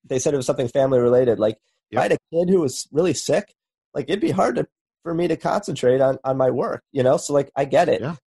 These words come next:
Speaker 1: And so if that's now been resolved and taken care of, and that's what was holding him back, then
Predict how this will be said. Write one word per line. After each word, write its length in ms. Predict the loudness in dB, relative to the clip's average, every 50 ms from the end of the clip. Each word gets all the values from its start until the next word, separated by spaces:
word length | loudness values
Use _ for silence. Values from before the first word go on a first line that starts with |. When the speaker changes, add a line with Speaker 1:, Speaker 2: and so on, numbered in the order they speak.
| _
Speaker 1:
And 100 | -12 -2
so 100 | 0 0
if 60 | 0 2 2
that's 240 | 0 0 2 0 0
now 160 | 0 0 2
been 180 | 2 0 0
resolved 560 | 0 -2 0 0 2 2 2 2 0 -2 -6 -10
and 120 | -14 -10
taken 280 | -8 -8 -8 -8 -10 -8
care 220 | -6 -4 -2 0
of, 180 | 0 0 -2 -4 -8 _ _ _ _ _ _ -8
and 220 | -6 -6 -6 -8 -12 _ _ _ _ _ _
that's 220 | 0 0 2 0 -2
what 120 | -4 -4
was 120 | -2 -2
holding 240 | -2 -2 -2 -2 -2
him 120 | -2 -2 0
back, 280 | 0 0 0 -2 -4 _
then 220 | -10 -10 -10 -12